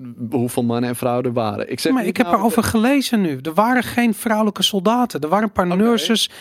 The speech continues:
Speaker 2: en misschien iemand in het verzet hier en daar.
Speaker 1: Oké, interessant,
Speaker 2: Whatever.
Speaker 1: maar dan tweede punt. Battlefield heeft nooit gepredikt te zijn wat jij nu zegt dat het wil zijn. Namelijk een waarheidsgetrouwe oorlogssimulator.
Speaker 2: Jawel, dat hebben ze wel gedaan. En dat, dat vind ik namelijk heel interessant.
Speaker 1: Maar
Speaker 2: Dat,
Speaker 1: was
Speaker 2: dat hebben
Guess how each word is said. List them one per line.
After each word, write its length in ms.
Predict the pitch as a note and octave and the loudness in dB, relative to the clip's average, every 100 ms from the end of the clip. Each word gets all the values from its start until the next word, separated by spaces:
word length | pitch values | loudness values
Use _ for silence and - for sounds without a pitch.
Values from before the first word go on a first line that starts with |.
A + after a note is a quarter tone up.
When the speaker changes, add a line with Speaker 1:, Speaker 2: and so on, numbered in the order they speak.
| - | -12
Speaker 2:
en 140 | - G3 | -2 2
misschien 340 | G#3 - A3+ | 2 4 2
iemand 280 | A3+ A3+ G#3 | 4 2 2
in 80 | A3 | 0
het 120 | G#3 | 0
verzet 400 | - G3 A3 G#3+ | -2 2 0 2
hier 180 | G3+ G#3 | 0 2
en 80 | G3+ | 2
daar. 240 | G3 F#3 | 2 0
Speaker 1:
Oké, 180 | D3 C#3+ | 0 0
interessant, 260 | C#3+ C#3+ D3+ | 0 0 0
Speaker 2:
Whatever. 260 | A3+ G#3 F3 | 2 2 2
Speaker 1:
maar 160 | C#3+ | 0
dan 100 | D#3 | -4
tweede 400 | C#3+ D3 E3 E3+ | -4 -2 0 -2
punt. 380 | - G#2 G2+ A#2+ | -2 -4 -4 -6
Battlefield 720 | B2 A2+ B2+ F3+ E3 - G#2+ G#2 | -8 -4 -2 -2 -4 -2 -2 -2
heeft 200 | A2+ A2+ | -2 -2
nooit 720 | B2 B2+ D3 C#3+ C#3+ C#3 - | -2 -2 -2 0 0 -2 -4
gepredikt 720 | - B2 - A#2+ A#2 A2+ A2 | -6 -6 -2 -2 -2 -2 -4
te 80 | A#2 | -6
zijn 360 | A2 A#2 A2 A2 | -6 -4 -4 -2
wat 220 | A2+ G#2+ | -4 -4
jij 300 | A#2+ A#2 C3+ | -2 -2 -2
nu 120 | C3+ | -2
zegt 280 | A#2 - - | -4 -6 -6
dat 120 | G#2+ | -6
het 140 | G#2+ G2+ | -6 -4
wil 200 | A2 A2 | -2 -2
zijn. 320 | C#3+ D3 A2 | -2 -2 -2
Namelijk 360 | A2 A2+ A#2 - | -2 -2 -4 -4
een 300 | A#2 A2+ G#2+ | -2 -2 -2
waarheidsgetrouwe 1200 | A2+ A#2 A#2 A2+ A2 - A#2 - A#2 A2+ A2+ A2+ | -2 -2 -2 -2 -4 -6 -6 -2 -2 0 -2 -2
oorlogssimulator. 800 | D3 F#3 E3 - A2 G2+ G2+ D3+ | -2 -2 -2 -4 -4 -2 -2 0
Speaker 2:
Jawel, 260 | D3+ D#3 C3 | 0 0 -2
dat 120 | C#3+ | -4
hebben 160 | D3+ D3 | -6 -4
ze 100 | C#3 | -2
wel 160 | C#3+ | -4
gedaan. 260 | C3 A#2 A2 | -6 -10 -14
En 120 | C#3 D#3+ | -10 -4
dat, 200 | F3+ F3+ | -4 -2
dat 120 | F#3 | -2
vind 60 | - F3 | -2 -2
ik 60 | |
namelijk 160 | E3 D3+ C#3+ | -2 -2 -2
heel 120 | D#3+ | -2
interessant. 360 | C#3+ - D3 D#3 | -6 -6 -2 0
Speaker 1:
Maar 100 | F#3+ | 2
Speaker 2:
Dat, 20 | |
Speaker 1:
was 80 | F#3+ | 2
Speaker 2:
dat 100 | |
hebben 0 | G3+ | 2